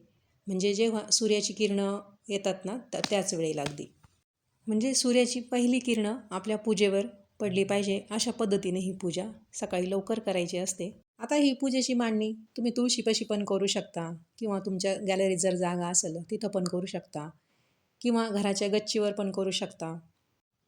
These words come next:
जेव्हा आपण ही पूजा करतो त्यावेळी सूर्याची किरणं तिथं पडली पाहिजे. मग तुमच्या घराच्या परिसरामध्ये जिथं कुठं सूर्याची किरणं येतील तिथं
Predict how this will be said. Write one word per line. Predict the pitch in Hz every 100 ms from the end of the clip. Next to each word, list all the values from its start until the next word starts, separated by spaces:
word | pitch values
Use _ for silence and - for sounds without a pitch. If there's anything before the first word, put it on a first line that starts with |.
| _ _ _
जेव्हा | 220 262 285 285
आपण | 285 269
ही | 247
पूजा | 220 214 185
करतो | 185 190 175 160 180 - -
त्यावेळी | 214 202 196 196
सूर्याची | 233 226 247 240
किरणं | 240 214 190 185 190
तिथं | 226 214
पडली | 185 190 202
पाहिजे. | 208 202 196 - 175 -
मग | 214 208
तुमच्या | 247 254 254
घराच्या | 233 196 190 208
परिसरामध्ये | 214 220 220 185 175 180 175 170 - - - _ _ - - _ -
जिथं | 220 247
कुठं | 269 254 240
सूर्याची | 226 190 185 196
किरणं | 202 196 185 185
येतील | 190 185 180 180 _ _ _ _ _ _
तिथं | 269 269 247